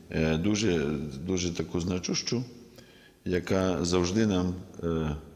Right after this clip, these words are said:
ну, завжди вона в житті нам трапляється. Це про допомогу, яку ми маємо давати один одному. Е, і хочу вам зразу так наперед сказати, що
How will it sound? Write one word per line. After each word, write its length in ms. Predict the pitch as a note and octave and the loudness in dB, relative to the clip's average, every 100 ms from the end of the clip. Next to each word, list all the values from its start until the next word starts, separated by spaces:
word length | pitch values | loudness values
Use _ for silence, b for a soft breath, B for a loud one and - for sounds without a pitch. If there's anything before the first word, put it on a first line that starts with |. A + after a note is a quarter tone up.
| - - - b b b b b - | -20 -20 -20 b b b b b -2
ну, 180 | G#2 - - - - - | -2 -2 -8 -20 -20 -6
завжди 320 | G2+ G2+ G#2 | 4 4 6
вона 220 | A#2+ G#2+ G2 | 6 6 4
в 80 | |
житті 280 | E2 E2+ - | 4 0 2
нам 200 | F2+ E2+ | 4 4
трапляється. 840 | D#2 D#2 - E2+ C2 C2 - D2 C#2 B B B B B - | 2 0 0 0 0 -2 -4 -2 -4 B B B B B -4
Це 340 | - A2 G#2+ G#2+ - - - B B B - | 4 8 6 4 -8 -14 -16 B B B -8
про 400 | - G#2 A2 - | 6 8 8 6
допомогу, 1040 | E2+ E2+ G2+ - F2+ E2+ C#2+ B1 B1+ B1 B1 | 2 6 6 8 6 6 4 0 -4 -6 -4
яку 220 | D2 - | -4 4
ми 120 | G2 F2+ | 6 6
маємо 380 | E2+ E2 E2 | 6 6 4
давати 480 | D2+ D2+ D#2 E2+ - | 4 2 2 0 2
один 320 | D#2 D2+ D#2 D#2+ | 2 4 4 4
одному. 420 | D#2 C#2 B1+ A#1+ A1 - - - - - - - B B B B B B B B B B - | 2 0 -2 -6 -8 -14 -20 -20 -20 -20 -20 -16 B B B B B B B B B B -8
Е, 120 | - - - - - _ | -8 -8 -14 -20 -20 _
і 120 | - E2+ | -2 0
хочу 320 | D3 E3 C3+ | 2 2 4
вам 140 | A#2+ | 4
зразу 340 | F#2 A2 A2 F#2+ | 4 4 4 4
так 220 | G2 F2 | 2 4
наперед 480 | F#2 E2+ B2 G#2 - | 4 6 6 6 4
сказати, 580 | - F2 G#2+ B2+ A#2 | 2 4 4 2 0
що 440 | F2+ - - E2+ | -2 0 4 4